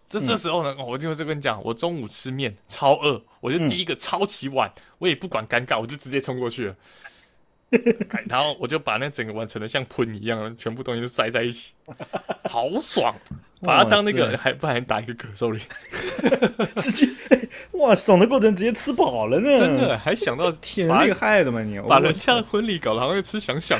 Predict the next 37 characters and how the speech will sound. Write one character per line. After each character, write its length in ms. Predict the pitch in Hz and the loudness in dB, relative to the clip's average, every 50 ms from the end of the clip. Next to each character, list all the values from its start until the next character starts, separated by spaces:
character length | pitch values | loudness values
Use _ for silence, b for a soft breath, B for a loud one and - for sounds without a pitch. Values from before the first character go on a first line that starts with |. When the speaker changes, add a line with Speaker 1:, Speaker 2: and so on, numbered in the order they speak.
| 104 104 | -2 -6
Speaker 1:
一 40 | 110 | -6
样， 120 | 131 147 127 | -4 -4 -4
你 60 | 104 101 | -4 -4
知 100 | - 120 | -2 -2
道 100 | 117 107 | -2 -2
吗？ 140 | 104 110 110 - - - - - - - - - - | -2 -6 -8 -10 -12 -16 -20 -14 -6 -6 -6 -6 -6
<laughs> 520 | - - - - - - - - - - - | -14 -14 -14 -18 -18 -18 -16 -10 -10 -8 -4
但 160 | - 254 247 | -2 -2 -2
是 80 | 254 247 | -2 -2
这 140 | 233 - 277 | -4 -4 -2
个 120 | 226 185 | -2 -2
不 100 | 160 - | -2 -2
是 140 | 147 156 160 | -6 -6 -4
尴 200 | - 139 123 131 | -2 -2 -2 0
尬 140 | - 135 113 | 0 0 0
的 80 | 101 104 | 0 -2
地 140 | 120 107 | -6 -10
方， 160 | 101 - 95 92 - - - - | -8 -8 -10 -10 -10 -16 -12 -4
尴 180 | - 220 233 | -2 -2 -2
尬 160 | 226 - 135 | 0 -2 0
的 60 | 117 110 | 0 2
是 80 | 151 | 0
啊， 60 | 147 | 0
Speaker 2:
嗯 40 | 165 | 0
哼。 120 | 101 98 - - - - - - | -2 -4 -8 -14 -20 -20 -10 -6
Speaker 1:
那 80 | 214 | -6
是 160 | 220 220 - 196 | -6 -4 -4 -6
我 140 | 143 104 | -4 -4
的 160 | 95 98 95 98 | -6 -6 -6 -6
一 60 | 107 | -6
个 100 | 113 107 | -8 -10
前 240 | - - - 101 101 | -10 -10 -14 -14 -12
同 200 | - 107 101 - | -10 -12 -12 -12
事 160 | - - 107 | -12 -12 -12
的 60 | - | -12
婚 140 | - - 98 95 | -12 -14 -16 -16
礼。 80 | 95 107 | -16 -18